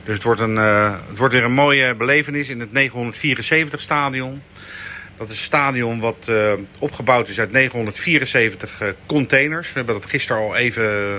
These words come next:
op afstand gezien. En, ehm, eh, waarom nou negenhonderdvierenzeventig? Nou, dat is heel simpel. Het internationale telefoonnetwerknummer van Qatar is nul nul negen zeven vier.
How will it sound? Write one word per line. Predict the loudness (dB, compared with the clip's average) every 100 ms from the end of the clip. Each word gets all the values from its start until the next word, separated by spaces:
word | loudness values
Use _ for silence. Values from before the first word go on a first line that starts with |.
| -8 -12
op | -12 -6
afstand | -6 -6 -8 -8
gezien. | -6 -4 -4 -8 -16 -18 -16 -14 -12 -12 -14 -14 -6
En, | -2 -2 -2
ehm, | -2 0 2 4 4 4 2 -4 -10 -12
eh, | -10 0
waarom | 2 2 0
nou | 0
negenhonderdvierenzeventig? | 2 2 0 -6 -2 -4 -2 0 2 0 -6 -6
Nou, | -6
dat | -6
is | -4
heel | -4
simpel. | 0 0 0 -4 -2
Het | -4 -4 -18 -18
internationale | -8 -8 -6 -4 -4 -2 0 0 -2 -6 -2
telefoonnetwerknummer | 0 2 2 2 4 0 0 0 0 0 0 0 0 -4
van | -6 -4 -4 -6 -12 -16 -16 -18 -12
Qatar | 0 0 4 2 4 2
is | -2 -6 -10
nul | -6 0 2 2
nul | 2 2 0
negen | 0 2 2 2
zeven | 2 2
vier. | 0 -4 -4